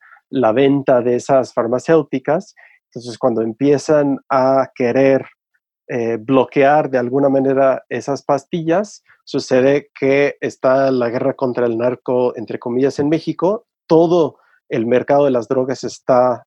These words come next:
en expansión. Estados Unidos está legalizando la marihuana en varios estados, entonces la marihuana mexicana ya no compite de manera igual con California, con Colorado, y,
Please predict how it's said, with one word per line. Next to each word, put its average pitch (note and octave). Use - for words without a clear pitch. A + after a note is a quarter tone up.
en A2
expansión. C#3
Estados D#3
Unidos D3
está C#3
legalizando C#3
la C#3
marihuana B2+
en A#2+
varios A#2+
estados, C3+
entonces B2+
la B2
marihuana B2+
mexicana B2+
ya B2+
no C3+
compite C3
de A#2
manera A#2+
igual B2+
con B2
California, C3
con -
Colorado, C3+
y, D3